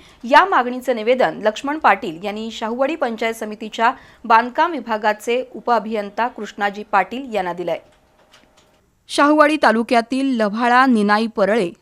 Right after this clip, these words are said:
हा रस्ता जिल्हा परिषदेच्या बांधकाम विभागाच्या ताब्यात आहे. या रस्त्याची डागडुजी शाहूवाडी पंचायत समितीच्या बांधकाम विभागाकडून केली जातीये. वाकोली गावच्या हद्दीतून बांधकाम विभागाचा ओडीआर एकशे चौऱ्याण्णव हा रस्ता गेलाय.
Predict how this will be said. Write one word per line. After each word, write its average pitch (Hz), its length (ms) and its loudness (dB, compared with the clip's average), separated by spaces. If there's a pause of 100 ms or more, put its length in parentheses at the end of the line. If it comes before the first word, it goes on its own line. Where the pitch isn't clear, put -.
हा 240 180 0
रस्ता 226 420 0
जिल्हा 220 340 -6
परिषदेच्या 247 640 -2
बांधकाम 214 520 0
विभागाच्या 202 580 -4
ताब्यात 180 300 -2
आहे. - 200 -8 (580)
या 311 220 2
रस्त्याची 330 480 -2
डागडुजी 240 580 -2
शाहूवाडी 262 440 -4
पंचायत 233 400 -2
समितीच्या 208 600 -8
बांधकाम 214 540 -2
विभागाकडून 208 640 -6
केली 208 260 -6
जातीये. 175 380 -8 (720)
वाकोली 254 400 6
गावच्या 269 340 2
हद्दीतून 233 560 -2
बांधकाम 214 440 2
विभागाचा 214 720 -4 (180)
ओडीआर 277 540 0
एकशे 247 300 -6
चौऱ्याण्णव 220 600 -2
हा 220 180 -6
रस्ता 208 280 -4
गेलाय. 180 260 -6